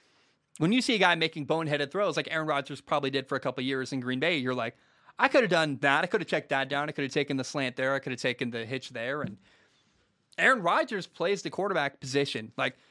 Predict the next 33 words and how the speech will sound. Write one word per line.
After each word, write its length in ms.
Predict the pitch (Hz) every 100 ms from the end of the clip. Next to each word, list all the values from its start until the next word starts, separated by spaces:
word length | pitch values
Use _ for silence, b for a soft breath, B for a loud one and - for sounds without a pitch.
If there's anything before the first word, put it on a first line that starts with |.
| b
say 260 | - 208 247
what 140 | 277
you 60 | 190
want 160 | 185
about 160 | 175 165
him 80 | 147
off 160 | 143
the 80 | 151
field. 240 | 185 147 -
He, 180 | 180 175
he's 240 | 190 185
nearly 500 | 160 220 285 185 123 -
perfect 600 | - 269 269 113 - - _ _
with 180 | 147 143
how 200 | 147 156
he 100 | 160
reads 240 | 151 139
defenses 540 | 175 180 127 113 135 123
and 120 | 120
the 40 |
throws 280 | 120 180 175
he 80 | 147
can 120 | 135
make. 220 | 123 113
He's 160 | 151 143
the 120 | 156
best 400 | 147 226 254 - b b b b -
thrower 340 | 190 214 208
of 140 | 175
the 80 | 160
football 360 | 156 190 175 170
we 100 | 180
have 160 | 143